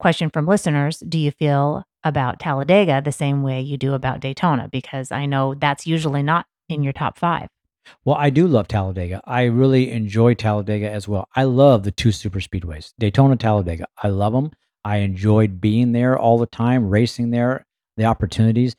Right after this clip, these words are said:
Speaker 2: Uh, Talladega was, um, you know, less difficult to drive because of the transitions into the banking, very gradual. You didn't really have the car load up in the banking really quick and quickly and have the abrupt, uh, attitude changes.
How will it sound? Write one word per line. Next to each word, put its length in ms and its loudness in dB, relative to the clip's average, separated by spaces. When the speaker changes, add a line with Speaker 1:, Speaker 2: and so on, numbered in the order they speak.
Speaker 2:
Uh, 220 0
Talladega 640 4
was, 400 0
um, 320 -4
you 80 0
know, 260 2
less 320 0
difficult 640 0
to 100 -4
drive 400 4
because 260 0
of 80 -4
the 80 -4
transitions 800 -2
into 160 2
the 100 -6
banking, 500 -4
very 280 0
gradual. 760 2
You 100 2
didn't 300 -4
really 320 -2
have 220 0
the 80 -4
car 300 0
load 320 2
up 240 -2
in 120 -2
the 80 -2
banking 480 -2
really 200 2
quick 320 0
and 160 -8
quickly 400 2
and 100 2
have 200 2
the 100 0
abrupt, 500 -2
uh, 300 0
attitude 500 0
changes. 540 -2